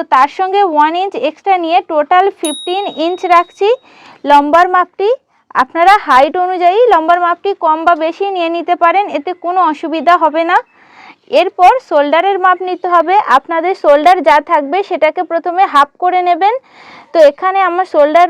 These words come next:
রয়েছে ফোরটিন ইঞ্চ, তাকে হাফ করলে হবে সেভেন ইঞ্চ এবং তার সঙ্গে আরও হাফ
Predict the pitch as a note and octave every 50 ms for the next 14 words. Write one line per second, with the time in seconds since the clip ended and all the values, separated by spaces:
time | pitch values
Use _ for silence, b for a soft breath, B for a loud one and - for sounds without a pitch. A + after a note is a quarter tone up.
0 | F4 F4+ F4+ F4+ - - F#4+ G#4 A#4+ C#5 - - E4+ E4 E4+ E4 _ F#4+ G4+ A4+
1 | A4+ - D4 D#4 F4 G#4 A4+ - - - D#4 D#4 D#4+ G#4 G#4 F#4 E4+ D4+ D4 -
2 | - E4+ F4 F4+ F#4 G4 F4 E4+ C#4+ A#3+ C#4 D4+ - - C#4+ C4 B3+ D#4 F4 F#4
3 | E4 - - D4 D#4+ E4 G4+ A#4+ B4 - - _ _ _ b b b b b A#3
4 | D#4 F4 F4 - D#4 B3+ C4+ C4+ - - E4 D#4+ E4 F4+ G#4 - - - A#3+ C4
5 | C4+ C#4 E4 A4+ C5 - b b b b b b - D4 D4+ D4+ D#4